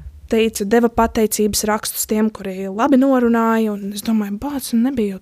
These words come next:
tik slikti, ka es nemaz pat pateicības rakstus nedabūju." Nu, bāc, es domāju, "Moš, kaut ko tādu, nu,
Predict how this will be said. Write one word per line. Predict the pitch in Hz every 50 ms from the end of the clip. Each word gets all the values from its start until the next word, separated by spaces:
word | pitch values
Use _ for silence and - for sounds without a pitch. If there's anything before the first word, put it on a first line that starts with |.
| - _
tik | - 269 - -
slikti, | - - - 240 262 - - _
ka | 220 208
es | - -
nemaz | 226 220 208 -
pat | - - 196 - _
pateicības | - 262 - - 220 196 190 - 190 196 190 - - 202
rakstus | 208 220 - - - -
nedabūju." | 214 226 226 202 196 202 202 202 208
Nu, | 208 208
bāc, | 202 254 277 254 220 -
es | 214 208
domāju, | 226 226 233 233 220 208
"Moš, | 214 226 240 - - -
kaut | - 247 233 -
ko | - 208 202
tādu, | - - 226 220 214
nu, | 233 294